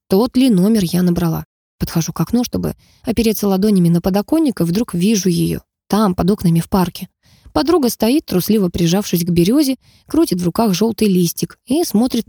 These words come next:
вверх на здание больницы, выискивает взглядом нужные окна. "Алис, я..." Она замирает, потому что видит мой силуэт за стеклом. Листик падает к её ногам. Девушка робко поднимает руку и машет мне. "Привет!"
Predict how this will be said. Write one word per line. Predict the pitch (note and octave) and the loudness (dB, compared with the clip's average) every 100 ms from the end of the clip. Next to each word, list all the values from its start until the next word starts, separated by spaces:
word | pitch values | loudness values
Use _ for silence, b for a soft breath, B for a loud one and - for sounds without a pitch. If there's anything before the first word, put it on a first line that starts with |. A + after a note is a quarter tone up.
| - | -2
вверх | F3+ F3 G3+ - - | -2 0 0 -2 -2
на | G3 | -2
здание | E3+ E3+ F3+ F3+ | 0 0 2 2
больницы, | F3+ G3 E3 D#3+ - D#3+ - - | 2 2 0 0 -4 -8 -6 0
выискивает | E3+ D#3+ - E3+ | 2 2 0 -2
взглядом | E3+ F3+ A3 G3 E3 | -2 -2 0 0 0
нужные | F3 F#3+ G3+ | 2 2 0
окна. | D#3+ - D#3+ _ _ _ b b b b | -2 -6 -10 _ _ _ b b b b
"Алис, | C4 C#4 C4 - - _ A3+ | 2 4 2 0 -10 _ -6
я..." | G#3 D4 D4 C4+ _ _ _ _ - | 0 0 0 -2 _ _ _ _ -2
Она | E3 E3 | 0 0
замирает, | E3 E3+ G#3 - | 0 0 0 -2
потому | - E3+ E3+ | -2 -2 0
что | - | 0
видит | F#3 F3+ F3+ | 0 0 -2
мой | F3+ E3 | -4 -2
силуэт | F#3 G3 C#4 | 0 0 0
за | A#3 | -2
стеклом. | - - A3+ G#3+ - _ _ _ _ _ _ - | -6 -4 -2 -2 -6 _ _ _ _ _ _ -2
Листик | E4+ E4 F#3+ - | 2 2 0 -2
падает | A#3 A#3 A3 - | 0 2 0 -2
к | |
её | F#3 E3+ | -2 0
ногам. | F3+ F3 E3+ D#3+ D#3+ F#3 | 2 0 -2 -6 -6 -2
Девушка | E3+ E3 E3+ E3 | -2 -2 -2 0
робко | D#3+ - E3+ E3+ | -2 -4 -8 -6
поднимает | E3+ E3 E3+ E3+ | -2 0 0 0
руку | C4 - G#3 | -2 0 0
и | |
машет | G3+ F3+ - F3 | 2 0 -2 -4
мне. | F3+ F3 - - | -2 -2 -6 -2
"Привет!" | C#4 C#4 C4+ F3 | 2 4 2 0